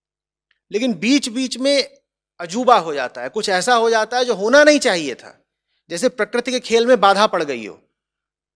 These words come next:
जैसे कुछ अलग, कुछ अजीब हो गया हो। कृष्ण कह रहे हैं, जहां कहीं भी तुम वैसे अपवाद देखो,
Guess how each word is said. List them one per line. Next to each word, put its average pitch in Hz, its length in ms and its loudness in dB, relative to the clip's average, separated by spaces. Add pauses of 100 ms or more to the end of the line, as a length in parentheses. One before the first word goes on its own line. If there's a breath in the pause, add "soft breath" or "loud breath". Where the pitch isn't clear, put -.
(1600)
जैसे 170 180 0
कुछ 247 200 -2
अलग, 247 300 2
कुछ 240 160 -6
अजीब 233 280 -4
हो 175 120 -8
गया 123 180 -8
हो। 69 240 -18 (1300)
कृष्ण 185 200 -12
कह 196 160 -6
रहे 196 120 -6
हैं, 202 100 -10
जहां 165 380 -6
कहीं 208 320 -8
भी 220 160 -12
तुम 202 320 -12
वैसे 151 400 -6
अपवाद 156 540 -4
देखो, 208 580 2